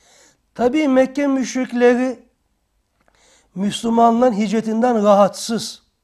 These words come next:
Hicret edenlerin peşlerine düşüyorlar. Yolda yakalayıp mümkünse onları öldürüyorlar. Süheyb bin Rumi'nin kafilesi de işte böyle bir müşrik gruba denk gelir.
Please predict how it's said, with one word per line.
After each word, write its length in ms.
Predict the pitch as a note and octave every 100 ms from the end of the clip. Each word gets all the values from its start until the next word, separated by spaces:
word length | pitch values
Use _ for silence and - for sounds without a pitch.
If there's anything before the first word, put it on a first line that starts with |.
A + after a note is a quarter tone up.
| _ _ _ _ _ _ _ _ _ _ _ _ _ _ F#3+
Hicret 320 | G3 A3 -
edenlerin 440 | A3 A3+ A3 G#3+
peşlerine 520 | G#3+ A3 A3 G#3+ G3+
düşüyorlar. 800 | F3 - C4 C#4+ C#4+ C#4+ D4+ D4 _ _ _ _ _ _ _ _
Yolda 540 | G3+ A#3 C4+ B3+ G3 G3+
yakalayıp 640 | G#3 C4 A#3+ A3 G3+ F3
mümkünse 580 | G#3+ A#3+ A#3 B3+ A3+ G3
onları 600 | A#3+ A#3+ A3+ G#3+ D4+ D#4 _ _
öldürüyorlar. 840 | A#3+ G#3 F3 G#3 A3 G3+ E3 C#3+ - _ _ _ _ _ _ _ _ _ _ _ _
Süheyb 560 | - - A3+ D#4 D#4+
bin 120 | D#4 C4
Rumi'nin 500 | B3 C4+ C4+ C#4 C#4
kafilesi 760 | A3 B3 B3 B3 A#3+ - D#4+
de 120 | C4+
işte 520 | F#3 - E3+ C4 - _ _ _ _ _ _ _
böyle 540 | E3 F#3+ D4 D#4+ D4+ C#4
bir 160 | D4
müşrik 680 | C4+ B3 B3+ - D4 D4+ F#3
gruba 580 | A3+ A3+ A3 A#3 C#4 D#3+
denk 320 | A#3 A#3+ -
gelir. 320 | G3 E3 E3